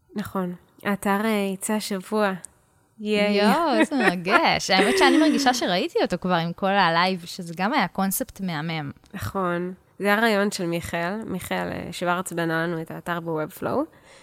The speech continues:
Speaker 1: אמ, ו-, טוב, צריך להגיד, א', Webflow הם, אה, נותני חסות של הקהילה.
Speaker 2: אה, נכון.
Speaker 1: אז, אה, היה לי חשוב, אה,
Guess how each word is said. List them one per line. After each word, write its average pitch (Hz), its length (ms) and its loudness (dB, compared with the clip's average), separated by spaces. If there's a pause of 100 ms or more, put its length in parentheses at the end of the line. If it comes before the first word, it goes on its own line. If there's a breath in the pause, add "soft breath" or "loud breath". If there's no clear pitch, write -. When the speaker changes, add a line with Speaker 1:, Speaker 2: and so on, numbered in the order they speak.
(480 loud breath)
Speaker 1:
אמ, 175 840 0 (340)
ו-, 185 320 -6 (920 loud breath)
טוב, 214 180 4
צריך 240 360 -2
להגיד, 226 320 2
א', 190 220 4 (240)
Webflow 208 800 0
הם, 175 380 -2
אה, 175 480 -6
נותני 190 280 -2
חסות 196 320 -6
של 208 80 0
הקהילה. 170 340 0 (560)
Speaker 2:
אה, 190 220 -2
נכון. 170 440 -4 (580 loud breath)
Speaker 1:
אז, 180 360 -2
אה, 175 800 -2
היה 180 120 0
לי 208 100 0
חשוב, 202 500 -4
אה, 202 40 2